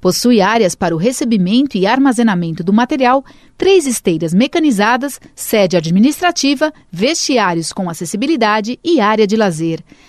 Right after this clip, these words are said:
A Central de Material Reciclável de Itatiba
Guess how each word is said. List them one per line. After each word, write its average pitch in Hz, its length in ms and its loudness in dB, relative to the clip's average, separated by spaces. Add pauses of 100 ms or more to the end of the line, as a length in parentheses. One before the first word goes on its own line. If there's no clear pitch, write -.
(160)
A 180 80 -2
Central 214 460 0
de 214 100 0
Material 196 400 0
Reciclável 180 680 -2
de 170 120 0
Itatiba 240 580 -2